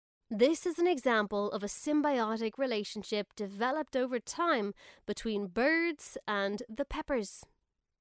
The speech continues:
Mammals, however, chew through the seeds and ruin any chance of germination. Therefore,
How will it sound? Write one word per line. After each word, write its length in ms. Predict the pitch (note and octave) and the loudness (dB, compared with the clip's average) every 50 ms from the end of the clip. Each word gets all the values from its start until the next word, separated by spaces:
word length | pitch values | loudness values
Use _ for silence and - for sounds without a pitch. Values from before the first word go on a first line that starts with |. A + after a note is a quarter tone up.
| _ _ - - - - - - | _ _ -20 -20 -20 -20 -10 -2
Mammals, 500 | A3+ A#3 C#4+ F4 E4 B3+ G#3 F#3+ F#3 - - | 2 6 6 6 6 6 4 2 0 -2 -2
however, 440 | A3 G3+ G3 G3 G3 G3 G#3 G#3 G3+ - - - - _ _ | -2 0 0 0 0 2 0 0 0 -2 -10 -20 -20 _ _
chew 360 | - - - C4+ D4 D#4+ E4+ D#4 | -6 -2 0 2 2 2 2 0
through 260 | - - A#3+ A3+ G#3+ | -2 -2 -2 -2 -2
the 140 | G#3+ B3+ - | -2 -4 -4
seeds 500 | - C#4 A#3+ A3 G3+ F#3+ F3+ - - - - - _ - | -4 -4 -2 -2 -4 -6 -8 -10 -14 -16 -18 -20 _ -6
and 180 | A3+ A3 G#3 G#3 | -4 -4 0 2
ruin 300 | A#3 B3+ B3+ A#3 A3+ A3+ - - | 2 4 4 2 0 0 -2 -2
any 300 | A#3+ A#3+ B3 C#4 D#4+ E4 | 0 0 2 2 0 0
chance 580 | - - - B3+ A3 G#3+ G3+ G3+ G3 - - - - - | -2 -2 -2 0 0 0 0 -2 -4 -6 -10 -10 -6 -6
of 180 | D4+ C4+ A3+ | -6 -6 -6
germination. 800 | - - A3 G3 G3+ G#3+ A3+ C4 C#4+ C4 - - G#3+ F#3+ F3+ F#3+ - _ _ _ _ _ _ _ _ _ _ _ _ _ _ _ _ _ _ _ _ _ _ _ _ _ | -6 -6 -4 -4 -2 -2 -2 -2 -2 -4 -6 -8 -8 -8 -8 -10 -14 _ _ _ _ _ _ _ _ _ _ _ _ _ _ _ _ _ _ _ _ _ _ _ _ _
Therefore, 680 | A3 G3 G#3+ B3+ C#4 D#4 - - G#3+ F#3 F#3 F3+ G3+ | -6 -2 0 2 2 0 0 -2 -2 0 0 0 -2